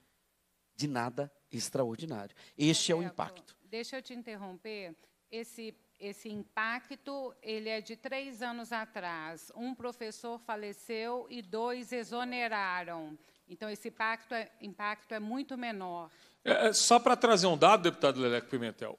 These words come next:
Speaker 3: o Conservatório, é, Estadual de Música de Varginha, que é o que eu conheço bem, a Elga também, é, ele, anualmente, ele custa, é, ao Estado um milhão e duzentos. <laughs>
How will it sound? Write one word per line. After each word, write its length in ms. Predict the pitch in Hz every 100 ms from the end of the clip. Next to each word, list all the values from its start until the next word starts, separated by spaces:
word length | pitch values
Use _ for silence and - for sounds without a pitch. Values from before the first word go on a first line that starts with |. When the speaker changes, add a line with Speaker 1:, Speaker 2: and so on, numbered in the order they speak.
| _
Speaker 3:
o 220 | 196 302
Conservatório, 1000 | 247 208 - 185 143 117 123 104 95 98 - _ -
é, 220 | 113 113
Estadual 600 | - - 151 151 123 107
de 100 | 107
Música 340 | 113 117 - 110
de 200 | 117 208
Varginha, 500 | 156 107 127 180 107
que 120 | -
é 40 |
o 60 | 113
que 120 | -
eu 60 | 117
conheço 400 | - 110 - 104
bem, 320 | 143 175 107 - _ _ _
a 80 | 110
Elga 200 | 117 110
também, 460 | 110 98 147 143 - - - _ _ _ _
é, 280 | 139 143 -
ele, 400 | 190 208 240 247
anualmente, 960 | 208 247 262 208 170 226 214 - 113 98 -
ele 440 | - 156 160 185
custa, 760 | - 180 208 - - 233 240 247 _ _ _ _
é, 360 | 131 123 123 120
ao 180 | - 147
Estado 720 | 175 - 151 160 180 208 226 -
um 140 | 214 285
milhão 300 | 285 208 240
e 40 |
duzentos. 580 | 262 208 185 - - -
<laughs> 60 | 120